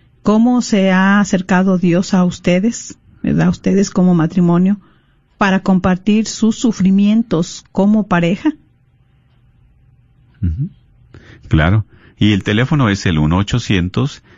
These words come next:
Speaker 2: siete cero uno, cero tres siete tres. Están las líneas abiertas, ¿verdad? Si quiere compartir alguna experiencia, si quiere compartir esa pregunta de que mi esposa ha hecho, puede llamar.
Speaker 1: Ujú. Su camino de fe también como matrimonio.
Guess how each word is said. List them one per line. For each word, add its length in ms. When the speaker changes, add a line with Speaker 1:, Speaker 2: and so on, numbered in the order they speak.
Speaker 2:
siete 500
cero 300
uno, 300
cero 320
tres 300
siete 420
tres. 360
Están 220
las 100
líneas 280
abiertas, 380
¿verdad? 320
Si 120
quiere 180
compartir 460
alguna 220
experiencia, 640
si 160
quiere 160
compartir 400
esa 180
pregunta 640
de 240
que 140
mi 120
esposa 440
ha 160
hecho, 320
puede 220
llamar. 260
Speaker 1:
Ujú. 420
Su 140
camino 460
de 100
fe 200
también 440
como 240
matrimonio. 680